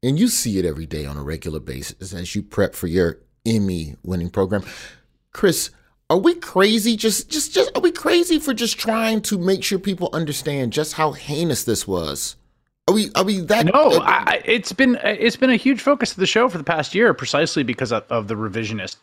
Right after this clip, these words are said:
Speaker 2: history. I mean, I think there's, to me, there's, there's a few layers to it, right? One is that, like,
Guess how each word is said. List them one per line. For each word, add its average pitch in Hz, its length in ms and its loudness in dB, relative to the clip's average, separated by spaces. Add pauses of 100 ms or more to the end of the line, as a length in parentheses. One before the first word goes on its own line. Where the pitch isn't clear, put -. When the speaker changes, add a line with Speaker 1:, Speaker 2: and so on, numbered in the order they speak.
(260)
Speaker 2:
history. 135 320 -2
I - 20 0
mean, 147 140 4
I 160 80 4
think 247 160 -2
there's, 277 220 4 (560)
to 226 100 4
me, 277 180 8
there's, 285 300 4
there's 165 200 4
a 156 40 0
few 247 440 4 (440)
layers 165 440 2
to 110 120 -8
it, 76 160 -14
right? 151 280 2 (400)
One 254 260 4
is 233 120 4
that, 180 160 4
like, 151 320 2